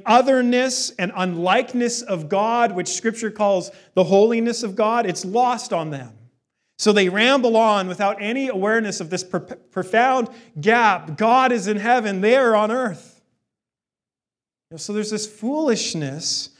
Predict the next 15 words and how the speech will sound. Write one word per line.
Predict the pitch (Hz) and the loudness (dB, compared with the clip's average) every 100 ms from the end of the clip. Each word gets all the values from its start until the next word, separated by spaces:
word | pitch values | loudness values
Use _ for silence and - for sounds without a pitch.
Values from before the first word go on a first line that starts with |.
| _ _ | _ _
to | - | -2
the | 196 | 0
way | 202 208 214 | 2 2 0
we | 214 | -2
can | 208 175 | -6 -10
speak | - - - 220 214 - | -10 -10 -4 -4 -4 -6
to | - 240 | -2 0
God | 208 208 226 262 220 | 0 0 2 0 0
or | 165 | -2
about | 156 - 208 208 | -2 2 2 0
God, | 170 143 139 131 | -4 -6 -6 -6
religious | 165 190 208 247 - | -2 -2 -2 -4 -8
and | 180 190 | -8 -6
irreligious | 185 196 190 175 175 - | -4 -4 -4 -6 -8 -8
alike. | 151 143 113 - | -6 -6 -8 -18